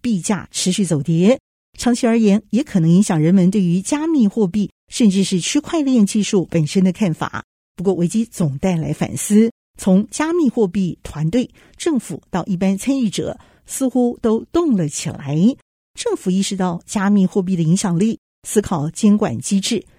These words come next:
相关企业或是团队为了增加用户的信心，也提出更多自律方案。一般投资人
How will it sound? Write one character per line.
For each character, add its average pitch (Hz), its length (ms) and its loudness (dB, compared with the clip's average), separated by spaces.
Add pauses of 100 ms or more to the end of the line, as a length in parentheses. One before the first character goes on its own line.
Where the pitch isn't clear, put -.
(200)
相 220 180 -2
关 226 100 2
企 220 220 -2
业 190 100 4
或 190 120 0
是 175 100 -2
团 160 240 -4
队 202 220 2
为 175 100 2
了 160 100 0
增 190 220 0
加 196 180 -2
用 196 200 2
户 202 120 -2
的 175 80 0
信 185 200 2
心， 294 260 0 (160)
也 151 140 -4
提 170 180 -6
出 202 160 -2
更 196 180 0
多 170 220 0
自 190 220 -4
律 160 180 0
方 202 240 0
案。 262 300 0 (400)
一 220 80 -4
般 233 160 2
投 190 180 0
资 240 180 -2
人 185 300 4